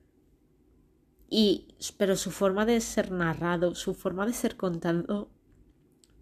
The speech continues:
es impresionante la manera que tiene Min Jin Lee de escribir, o sea, eso me ha impresionado. ¿Cómo ha llegado este libro a mí?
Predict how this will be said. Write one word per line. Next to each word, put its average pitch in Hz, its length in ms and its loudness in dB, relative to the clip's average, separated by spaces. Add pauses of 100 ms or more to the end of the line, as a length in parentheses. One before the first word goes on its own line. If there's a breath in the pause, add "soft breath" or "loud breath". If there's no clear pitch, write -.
(680)
es 175 480 4
impresionante 180 880 2
la 190 120 2
manera 175 500 0
que - 100 -2
tiene 180 480 -2 (540 soft breath)
Min 202 400 4
Jin 180 300 6
Lee 202 280 4
de 190 100 6
escribir, 175 640 0
o 214 60 -2
sea, 185 300 -4 (1300)
eso 254 400 2 (300)
me 202 100 0
ha 180 40 2
impresionado. 170 680 0 (1120 loud breath)
¿Cómo 277 300 10
ha 311 60 8
llegado 311 320 6
este 294 360 4
libro 302 320 8
a 302 60 4
mí? 320 340 2